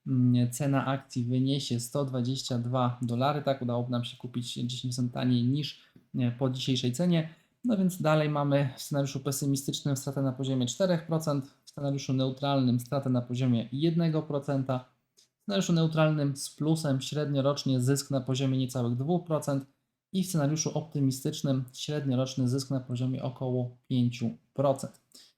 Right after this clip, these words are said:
Gdyby cena akcji, mm, spadła o dwadzieścia procent, no to mamy już większość scenariuszy, mm,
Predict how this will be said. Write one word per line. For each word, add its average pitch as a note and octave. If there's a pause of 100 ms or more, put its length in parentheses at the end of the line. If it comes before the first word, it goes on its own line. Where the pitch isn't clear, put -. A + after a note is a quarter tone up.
(280)
Gdyby G#3
cena F3
akcji, C#3
mm, C3+
spadła C3
o B2+
dwadzieścia C3
procent, C#3+
no G#3+
to F3+
mamy C#3+
już C3+
większość C#3
scenariuszy, C3+ (340)
mm, C3